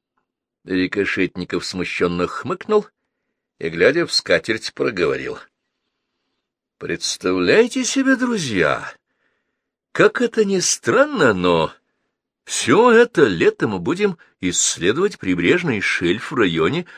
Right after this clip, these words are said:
архипелага Большие Эмпиреи». «Я!» вскричал при этих словах Геннадий и осекся. «Что?» вскричала бабушка и сжала под столом скатерть.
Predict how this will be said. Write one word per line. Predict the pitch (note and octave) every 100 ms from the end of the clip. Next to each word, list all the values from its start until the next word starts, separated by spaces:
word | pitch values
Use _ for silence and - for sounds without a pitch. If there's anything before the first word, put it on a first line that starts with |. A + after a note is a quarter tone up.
| -
архипелага | - E2+ - E2 D#2+ D2 F2 F2+ D#3 _ _ -
Большие | F2 - - D#2 D2 D#2 F2+
Эмпиреи». | G2 - C#3+ F#3+ F#3+ F2 C#2 _ _ _ _ _ -
«Я!» | E2+ F2+ G2+ C#4+ C4+ F#3 _ _ _ _ _ _ _
вскричал | - - - A3+ G#3 - A3 G3+
при | G3 G3
этих | F3 F3
словах | - E3+ E3+ C#3+
Геннадий | B2+ D#3+ D3 C#3 B2+ A#2 _ _ _ _ _
и | -
осекся. | E2+ - - F2+ - - - G#2+ _ _ _ _ _ _ _ _ _ _
«Что?» | - - - _ _ _ - C#3+ G#3 A3
вскричала | - - - G3+ - G3 F3+
бабушка | E3 E3+ D3+ - - - _ _
и | G2+ F#2
сжала | D#2 F#2 F2+ E2+ _ _ _
под | - -
столом | - E2 E2
скатерть. | - - - - - F2+ - -